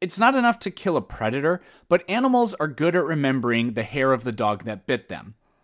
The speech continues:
Or rather, the scale of the butterfly that they bit. Heliconius butterflies are also distinctly colorful.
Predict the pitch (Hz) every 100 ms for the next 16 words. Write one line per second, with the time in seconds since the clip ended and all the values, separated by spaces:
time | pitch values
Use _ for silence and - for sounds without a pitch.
0 | _ _ _ 143 143 135 - 143 139 135
1 | 127 - 127 123 - - 151 135 131 120
2 | 120 107 107 - 160 143 - 120 110 107
3 | - 110 101 101 107 131 123 95 80 73
4 | _ _ _ _ _ _ _ _ _ _
5 | - 226 247 220 208 214 - 135 143 156
6 | 175 170 165 131 151 151 170 147 135 -
7 | 139 127 123 113 - - 202 131 - -